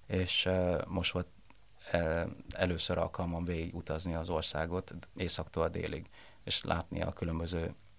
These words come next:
különböző kultúrákat, ö, gasztronómiai világot, és, ö, csak a, a hagyatékot, hogy mi, mi volt, vagy mi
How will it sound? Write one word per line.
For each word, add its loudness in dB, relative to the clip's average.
különböző 0
kultúrákat, 0
ö, 0
gasztronómiai 2
világot, 0
és, 2
ö, 4
csak 0
a, 4
a 4
hagyatékot, -2
hogy -4
mi, 4
mi 4
volt, -2
vagy -2
mi 0